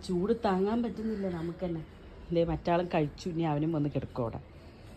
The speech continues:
വെയിൽ കണ്ടില്ലേ. ഇവന് ആദ്യമൊക്കെ സിറ്റ് ഔട്ടിൽ കയറി കിടക്കാൻ പേടിയായിരുന്നു, ഇപ്പം പിന്നെ മാറി, പേടിയൊക്കെ മാറി കിട്ടി. തൊട മാത്രം സമ്മതിക്കില്ല, പാവാണ് കേട്ടോ.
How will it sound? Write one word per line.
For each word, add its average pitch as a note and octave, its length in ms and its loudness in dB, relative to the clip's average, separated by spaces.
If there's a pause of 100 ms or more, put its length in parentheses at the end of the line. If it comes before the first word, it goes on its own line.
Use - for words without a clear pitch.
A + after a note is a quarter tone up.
(520)
വെയിൽ D3+ 300 0
കണ്ടില്ലേ. D3+ 300 2 (2250)
ഇവന് A3 220 4
ആദ്യമൊക്കെ A3 420 6 (220)
സിറ്റ് G3+ 200 2
ഔട്ടിൽ G3 220 4
കയറി G3+ 220 2
കിടക്കാൻ F#3+ 320 2
പേടിയായിരുന്നു, D#3+ 580 4 (140)
ഇപ്പം F#3 220 2
പിന്നെ F3+ 200 2 (920)
മാറി, D3 200 -2 (140)
പേടിയൊക്കെ D3 460 2
മാറി A#2+ 240 -4
കിട്ടി. - 180 -12 (1120)
തൊട F#3+ 140 4 (160)
മാത്രം A3+ 380 4
സമ്മതിക്കില്ല, D#3 560 0 (800)
പാവാണ് C#3+ 480 2
കേട്ടോ. G#2+ 180 -6